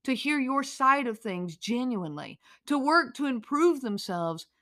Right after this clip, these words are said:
and the relationship. They don't mean to do any of that either, which means that they are harming you. Whether they actually see it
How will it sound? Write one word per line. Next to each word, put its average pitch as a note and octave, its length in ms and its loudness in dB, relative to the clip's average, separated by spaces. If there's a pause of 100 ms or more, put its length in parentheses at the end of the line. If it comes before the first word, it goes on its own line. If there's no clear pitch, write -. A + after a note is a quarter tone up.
(100)
and A3+ 160 -2
the A3 80 0
relationship. G#3 800 -2 (240)
They A3+ 80 2
don't C4 260 2
mean B3+ 200 4
to A3 60 0
do A3+ 200 -2
any A3 220 -2
of E3+ 80 -6
that G3+ 260 0
either, D#3+ 340 0 (160)
which A#3+ 320 0
means F#3+ 600 2 (640)
that A3 140 -2
they G#3 120 0
are G#3 580 8
harming G3+ 640 -4
you. C3+ 220 -12 (580)
Whether C4+ 320 2
they A#3+ 240 2
actually A#3+ 480 2
see C4+ 420 -2
it F3+ 220 -2